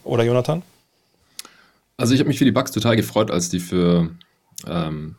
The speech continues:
Speaker 2: Holiday getradet haben. Ich fand das ein Riesen-Upgrade gegenüber Eric Bledsoe. Jetzt in den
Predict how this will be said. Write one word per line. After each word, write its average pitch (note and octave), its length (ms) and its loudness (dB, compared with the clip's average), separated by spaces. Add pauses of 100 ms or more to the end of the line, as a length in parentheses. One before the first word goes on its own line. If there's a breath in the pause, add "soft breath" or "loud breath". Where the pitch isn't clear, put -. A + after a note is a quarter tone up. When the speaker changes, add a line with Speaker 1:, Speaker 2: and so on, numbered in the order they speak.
(100)
Speaker 2:
Holiday E2 540 -6 (380)
getradet - 440 -2
haben. E2+ 300 -2
Ich - 140 -12
fand F2 160 -6
das - 160 -10
ein - 20 0
Riesen-Upgrade F#2 540 -2
gegenüber D#2+ 720 -4
Eric E2 240 -6
Bledsoe. G#2 500 2 (760 loud breath)
Jetzt A2 260 0
in B2+ 120 2
den B2 480 4